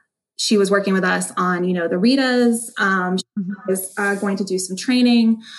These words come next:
Speaker 1: uh, for the board and staff. And, um, you know, but now we are, um,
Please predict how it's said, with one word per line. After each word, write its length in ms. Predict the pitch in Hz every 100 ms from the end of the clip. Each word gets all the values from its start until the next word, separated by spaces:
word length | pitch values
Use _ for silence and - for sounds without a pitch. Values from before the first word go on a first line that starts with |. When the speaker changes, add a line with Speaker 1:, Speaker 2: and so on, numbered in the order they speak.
| - - 202
Speaker 1:
uh, 200 | 202 196
for 140 | 208
the 80 | 202
board 220 | 202 202
and 140 | 202
staff. 600 | 196 202 196 190 190 185 -
And, 560 | 196 190 185 185 180 180 - -
um, 580 | 190 185 170 - 208 - _
you 140 | 208
know, 140 | 196 185
but 160 | 185
now 480 | 196 196 202 190 190 - - _ _
we 300 | 190 196 190
are, 600 | - 170 170 170 175 175
um, 680 | - 180 - - - 233 220